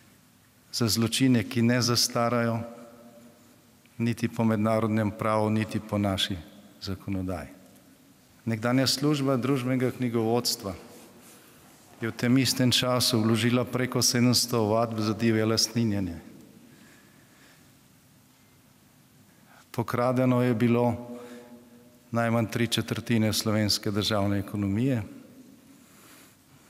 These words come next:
Slovensko tožilstvo in sodstvo ni spravilo za zapahe praktično nikogar, še tisti, ki je še bil potem pomiloščen od predsednika države.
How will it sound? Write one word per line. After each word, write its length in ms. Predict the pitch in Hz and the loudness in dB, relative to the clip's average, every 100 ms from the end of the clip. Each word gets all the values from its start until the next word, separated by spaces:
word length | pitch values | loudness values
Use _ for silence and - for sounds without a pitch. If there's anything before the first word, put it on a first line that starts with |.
| - - - - - - - _ _ _ - - _ - - - _ | -20 -20 -20 -20 -20 -20 -20 _ _ _ -20 -20 _ -20 -20 -20 _
Slovensko 480 | - - 120 107 - | -8 -2 0 0 -2
tožilstvo 560 | 117 104 117 117 - 113 | -2 0 2 0 0 0
in 100 | 104 | 0
sodstvo 500 | - 113 110 - 110 | 0 0 0 0 0
ni 100 | 107 | 0
spravilo 540 | - - 107 104 104 - - - - - - - - - | -2 -2 0 0 -2 -6 -16 -20 -20 -20 -20 -20 -20 -10
za 240 | 110 113 104 | -4 0 0
zapahe 580 | 113 107 110 98 117 | 0 0 -2 0 -2
praktično 600 | 113 113 107 - 110 - | -2 -2 -4 -4 -4 0
nikogar, 600 | 110 101 - 120 120 110 92 - - - - - - - - - - - - _ _ _ _ _ _ - | 0 -2 -2 0 0 -2 -4 -10 -20 -20 -20 -20 -20 -20 -20 -20 -20 -20 -20 _ _ _ _ _ _ -10
še 220 | - 113 | -6 -2
tisti, 340 | 123 113 - | 0 0 -2
ki 220 | 117 117 107 | -2 0 0
je 20 | |
še 240 | - 113 | 0 0
bil 160 | 101 110 | 0 -2
potem 420 | - - 110 104 | -2 -2 0 0
pomiloščen 760 | - 107 104 101 101 - 104 98 | -2 -2 0 0 -2 -2 -2 -2
od 100 | - | -4
predsednika 580 | - - 104 95 98 92 | -8 -8 -6 -4 -6 -8
države. 560 | 87 90 92 85 - | -10 -8 -8 -10 -16